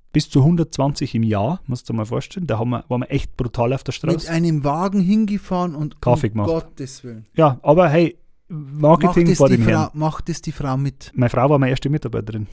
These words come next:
Speaker 2: Steht die voll dahinter oder sagt die, "Mein Bernhard, komm,
Speaker 1: Nein,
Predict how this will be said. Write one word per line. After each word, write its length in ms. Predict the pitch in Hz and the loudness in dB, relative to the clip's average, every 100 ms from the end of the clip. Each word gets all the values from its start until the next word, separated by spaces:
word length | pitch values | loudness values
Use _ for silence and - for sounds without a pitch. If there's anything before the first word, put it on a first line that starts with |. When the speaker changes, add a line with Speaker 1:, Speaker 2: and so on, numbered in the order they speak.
| - - | -16 -16
Speaker 2:
Steht 360 | - 156 160 | -2 0 0
die 80 | 180 | -4
voll 260 | - 156 156 | -2 -2 0
dahinter 360 | 147 175 170 | 0 0 -2
oder 160 | 156 143 | -2 -2
sagt 320 | - 143 - | -4 -8 -6
die, 140 | 143 | -6
"Mein 240 | 139 127 123 | -2 -4 -4
Bernhard, 540 | 131 123 120 117 - | -4 -4 -4 -8 -12
komm, 260 | - 127 117 - | -8 -6 -6 -4
Speaker 1:
Nein, 200 | 120 101 | -2 -2